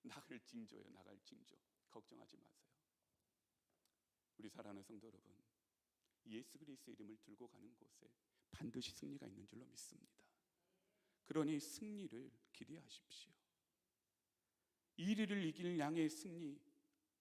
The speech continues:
그 사실을 믿고 목자 되신 주님을 믿고 도전하십시오. 그리고 선포하십시오.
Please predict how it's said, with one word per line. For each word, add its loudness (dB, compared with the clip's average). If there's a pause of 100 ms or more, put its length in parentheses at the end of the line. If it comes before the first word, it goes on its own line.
(340)
그 2
사실을 2
믿고 -2
목자 4
되신 2
주님을 -2
믿고 -2
도전하십시오. 2 (680)
그리고 12
선포하십시오. 10